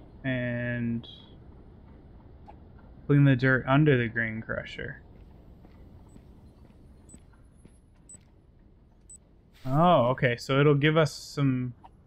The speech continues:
We'll throw that over there for now. It's gonna give us some new stuff. Interesting. One, one bag of malt. What do we have over here?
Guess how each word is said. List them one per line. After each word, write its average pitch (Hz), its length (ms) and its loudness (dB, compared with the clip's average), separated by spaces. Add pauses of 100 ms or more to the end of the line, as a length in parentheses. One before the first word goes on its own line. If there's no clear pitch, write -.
(300)
We'll 139 100 -16
throw 135 160 4
that 110 180 4
over 110 200 -4
there 113 180 0
for 117 140 -8
now. 113 380 -6 (420)
It's - 100 -20
gonna 151 160 2
give 147 260 0
us 160 160 2
some 131 280 -2
new 127 180 -2
stuff. - 460 -2 (1800)
Interesting. 123 520 -6
One, 151 640 4
one 160 280 4
bag 143 300 4
of 127 140 -2
malt. 123 360 -2 (460)
What 143 100 -6
do 147 120 2
we 143 100 2
have 131 180 -2
over 120 200 -8
here? 120 280 -6